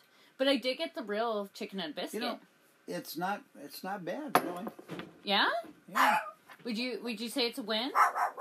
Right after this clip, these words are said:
Speaker 2: I would say, uh,
Speaker 1: Yeah?
Speaker 2: I would, I would think so, yeah.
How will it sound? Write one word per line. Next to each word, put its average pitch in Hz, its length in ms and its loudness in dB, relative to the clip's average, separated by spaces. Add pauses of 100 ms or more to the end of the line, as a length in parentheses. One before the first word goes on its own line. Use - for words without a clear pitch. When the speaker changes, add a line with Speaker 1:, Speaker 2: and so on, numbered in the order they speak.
(400)
Speaker 2:
I - 60 -10
would 339 180 -8
say, 156 340 0
uh, 143 160 6 (400)
Speaker 1:
Yeah? 214 280 2 (180)
Speaker 2:
I 139 80 -4
would, 190 100 0
I - 420 4
would 202 120 -4
think 147 240 -2
so, 160 220 -4
yeah. 190 200 -6